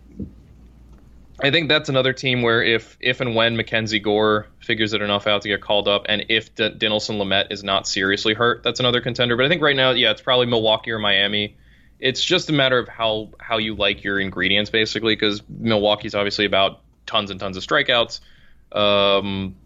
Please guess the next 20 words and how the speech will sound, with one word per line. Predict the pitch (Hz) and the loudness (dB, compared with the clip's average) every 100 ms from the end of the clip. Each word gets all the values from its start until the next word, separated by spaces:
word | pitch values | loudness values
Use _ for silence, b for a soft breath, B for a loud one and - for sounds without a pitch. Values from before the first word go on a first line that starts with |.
| - - - | -20 -14 -2
Alcantara, | 107 - 101 - 107 101 | -2 0 -6 -2 2 2
Lopez, | 98 98 104 98 | 2 0 0 -2
Rogers, | 95 95 95 98 95 92 - - | 0 2 2 2 -2 -2 -6 -8
less | 196 277 262 | 0 2 2
so. | - 202 | 2 4
I | |
mean, | 175 165 | 4 4
they | |
get | 156 - | 2 0
plenty | - 220 127 | -2 0 0
of | 107 | 0
strikeouts, | 110 104 104 - | 0 0 0 -2
but | 117 | -2
they're | 120 | 0
not, | 127 - - | 0 -2 -8
they're | 120 | -2
not | 117 110 | 0 0
huge | - 104 | -2 -8
strikeout | - 101 90 87 | -2 0 0 0
guys. | 107 104 104 | 2 2 2